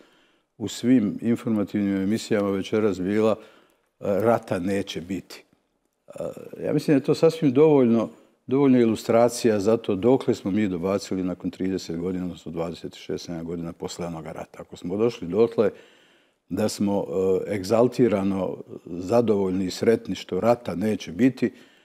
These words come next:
onda se postavlja pitanje šta smo radili ovih trideset godina. U tom pitanju šta smo radili ovih trideset godina nalazi se veliki dio odgovora na, na, na vaše pitanje. Ja sam pesimista. Ne,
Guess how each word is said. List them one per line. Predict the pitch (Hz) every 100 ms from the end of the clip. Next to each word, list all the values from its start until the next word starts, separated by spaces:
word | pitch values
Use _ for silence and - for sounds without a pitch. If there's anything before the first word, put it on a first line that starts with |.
| _ _ _
onda | 110 120 110
se | 107
postavlja | 113 113 113 101
pitanje | - 107 - 101 101
šta | - 110
smo | - 98
radili | 98 101 98
ovih | 98 92
trideset | - - 90 - 73
godina. | 85 78 76 76
U |
tom | 95 139
pitanju | 123 131 135 107
šta | 92 117
smo | 104
radili | 101 107 104
ovih | 101 101
trideset | - 110 101 98
godina | 92 107 101 92
nalazi | 98 98 92
se | - 90 - _ _ _ _ _ _ -
veliki | 107 113 104 87
dio | 95 104 95
odgovora | 98 98 95 92 92 - _ _
na, | 90 92 92
na, | 92 92 85 - -
na | 92
vaše | 90 - -
pitanje. | 87 - 82 - _ _ - _ _ _
Ja | 101 110 127 139
sam | 131 110
pesimista. | 110 - 107 95 - - _ _ _ _ -
Ne, | 98 113 143 123